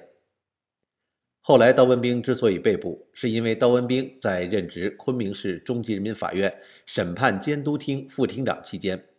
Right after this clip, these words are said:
在办理减刑假释案件的过程中收受贿赂。在被采取强制措施后，刀文兵供认了自己还犯有故意杀人罪、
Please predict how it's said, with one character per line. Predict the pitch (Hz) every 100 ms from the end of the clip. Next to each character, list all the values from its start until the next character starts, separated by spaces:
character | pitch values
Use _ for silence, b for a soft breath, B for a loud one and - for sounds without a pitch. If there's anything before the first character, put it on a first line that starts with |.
| B B
在 | - 151
办 | 143 160
理 | 117 127
减 | 123 87
刑 | - - 131
假 | 98 76
释 | -
案 | 127 135
件 | 117 139
的 | 95
过 | - 185
程 | 98 92
中 | 85 95 -
收 | - 113
受 | 107 92
贿 | - 131
赂。 | 85 85 - _ _ _ _ -
在 | 185
被 | 170
采 | - 156
取 | 127 107 104
强 | - 120
制 | 156 143
措 | 156
施 | 123 165
后， | 170 131 - -
刀 | 113
文 | 110 110
兵 | 117 127
供 | - 131
认 | 98 87
了 | 85
自 | - 90
己 | 87
还 | 95 95
犯 | - 98
有 | 80 -
故 | 117 101
意 | 87
杀 | - 120
人 | 98 82
罪、 | 98 95